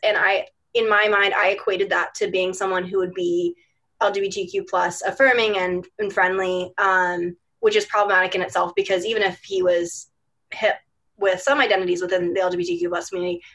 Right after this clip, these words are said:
doesn't mean he wouldn't be not transphobic. And it also, his political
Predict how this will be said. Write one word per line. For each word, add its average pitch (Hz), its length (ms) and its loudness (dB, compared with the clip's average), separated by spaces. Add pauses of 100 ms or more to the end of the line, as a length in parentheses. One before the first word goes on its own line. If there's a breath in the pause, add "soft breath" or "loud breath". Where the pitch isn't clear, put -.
doesn't 226 180 2
mean 202 140 0
he 196 140 -2
wouldn't 185 260 0
be 170 180 -2 (600)
not 190 340 0
transphobic. 190 640 2
And 214 100 2
it 202 60 2
also, 240 460 2 (360 loud breath)
his 247 160 -2
political 220 680 2